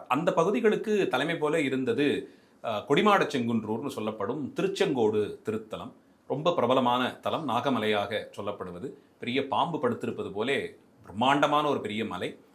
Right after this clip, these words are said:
அந்த நகரத்துல தங்கியிருந்து தான் சுவாமிகள் பக்கத்துல இருக்கக்கூடிய திருநனா முதலிய தலங்கள்லாம் தரிசனம் பண்ணிட்டு வரார். மேலே, மலை மேலே அர்த்தநாரீஸ்வரராக சுவாமி சிவபெருமான், அ, பின்புறத்துல இன்னொரு சன்னதியிலே செங்கோட்டு வேலவராக முருகப்பெருமான்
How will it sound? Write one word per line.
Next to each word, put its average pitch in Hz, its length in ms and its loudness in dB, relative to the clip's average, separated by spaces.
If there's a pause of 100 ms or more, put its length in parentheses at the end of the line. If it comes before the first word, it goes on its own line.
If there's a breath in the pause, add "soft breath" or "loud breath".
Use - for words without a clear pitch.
(180)
அந்த 160 260 2
நகரத்துல 170 400 2
தங்கியிருந்து 143 400 2
தான் 165 140 0
சுவாமிகள் 143 340 -2
பக்கத்துல 135 260 -4
இருக்கக்கூடிய 117 320 -4
திருநனா 117 420 -2
முதலிய 107 280 -2
தலங்கள்லாம் 107 320 -2
தரிசனம் 113 280 -6
பண்ணிட்டு 92 320 -10
வரார். 95 200 -6 (500)
மேலே, 165 240 4
மலை 139 180 2
மேலே 156 200 4
அர்த்தநாரீஸ்வரராக 110 1160 2
சுவாமி 107 460 -6
சிவபெருமான், 110 540 -2 (360)
அ, 117 280 0 (220)
பின்புறத்துல 160 480 2
இன்னொரு 151 340 2
சன்னதியிலே 120 800 0
செங்கோட்டு 139 360 2
வேலவராக 120 520 2
முருகப்பெருமான் 120 720 -2